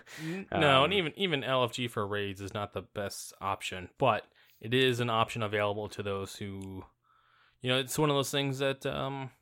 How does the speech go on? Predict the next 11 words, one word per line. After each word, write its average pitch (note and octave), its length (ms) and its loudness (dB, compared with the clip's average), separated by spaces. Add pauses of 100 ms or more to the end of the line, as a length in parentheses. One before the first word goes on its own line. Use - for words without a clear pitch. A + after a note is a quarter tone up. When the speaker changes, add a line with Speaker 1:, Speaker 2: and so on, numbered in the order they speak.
(240)
Speaker 2:
Well, F3+ 100 4
with B2+ 100 6
the D#3+ 60 8
Speaker 1:
because D3+ 80 8
Speaker 2:
regular C3 260 6
Speaker 1:
it G#2+ 80 4
wasn't, G#2 120 -2 (380)
yeah, - 380 -2
it A#2+ 100 -4
wasn't C3+ 340 0
in D3+ 460 0